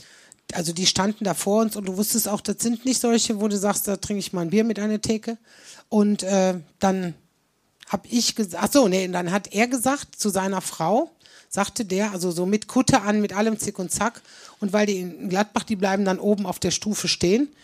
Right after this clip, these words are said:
und alle, die später kommen, müssen dann halt runter. Weil du eben nach, je weiter du unten gehst, kannst du immer schlechter sehen. Also mussten die die immer wieder durchlassen. Und dann sagte der so, „Das hätte es bei uns im Wedau nicht gegeben. Da hätten die die über den Rasen reingelassen.“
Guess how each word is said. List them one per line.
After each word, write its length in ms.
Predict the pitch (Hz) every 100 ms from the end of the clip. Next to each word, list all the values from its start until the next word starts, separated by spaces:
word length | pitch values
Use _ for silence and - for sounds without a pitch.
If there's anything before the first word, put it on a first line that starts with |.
| - -
und 160 | - -
alle, 180 | 208 226
die 120 | 202
später 340 | - 202 208
kommen, 240 | 208 220 208
müssen 260 | 214 -
dann 220 | 208 202 175
halt 160 | 202
runter. 560 | 175 196 208 151 139 - _ - _
Weil 100 | 170
du 80 | 180
eben 220 | 185 190
nach, 160 | 175 -
je 180 | 175
weiter 240 | 185 190 180
du 80 | 180
unten 400 | 196 214 208 190
gehst, 340 | 208 196 -
kannst 220 | 202 185
du 60 | 196
immer 180 | 190 185
schlechter 340 | 190 175 185
sehen. 260 | 160 143 117 _ - - -
Also 260 | 175 190 202
mussten 300 | 196 - 185
die 60 |
die 100 | 185
immer 200 | 202 196
wieder 160 | 190 190
durchlassen. 600 | 196 185 147 123 - 147 - - - - 175
Und 60 |
dann 140 | 175 170
sagte 320 | 196 - 202
der 220 | 175 190
so, 180 | 202 202 _ _ -
„Das 100 | 240 233
hätte 200 | 247 254
es 60 | 214
bei 100 | 214
uns 260 | 247 247 208
im 180 | 233 214
Wedau 280 | 247 247 233
nicht 220 | 240 220
gegeben. 480 | 196 202 220 208 - _ _
Da 80 | 190
hätten 240 | 208 214 240
die 100 | 220
die 140 | 240
über 160 | 233 226
den 80 |
Rasen 360 | 208 247 247 208
reingelassen.“ 800 | 185 196 185 180 175 147 165